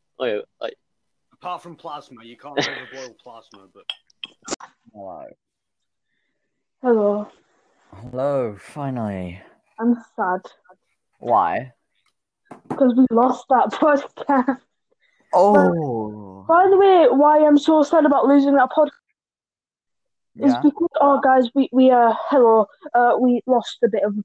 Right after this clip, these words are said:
Speaker 4: podcast before. Uh, we lost, we, we tried to re-, we tried doing the podcast, but, uh, it, it didn't go well. So
Speaker 3: Mm-hmm.
Speaker 4: basically, uh, uh, why I'm so sad about losing it is 'cause while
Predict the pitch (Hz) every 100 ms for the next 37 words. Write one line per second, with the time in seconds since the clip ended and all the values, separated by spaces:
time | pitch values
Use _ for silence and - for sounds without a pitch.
0 | - 214 - 214 202 - - _ _ _
1 | 214 226 214 - - - 240 254 285 269
2 | 226 - - _ _ - 262 240 233 262
3 | - 269 233 220 220 226 226 - _ _
4 | _ - - 294 349 339 269 262 233 220
5 | 240 233 254 240 233 - - 208 - 202
6 | 190 _ _ 226 208 _ _ _ _ _
7 | _ _ - 320 254 254 208 190 185 175
8 | 180 190 - _ _ _ - 247 311 320
9 | - 233 240 226 214 214 208 202 - _
10 | _ _ - 240 226 - 226 269 294 254
11 | 240 - 254 233 214 240 247 233 196 185
12 | _ _ _ 247 233 - 247 - _ _
13 | _ _ _ _ _ - 277 294 285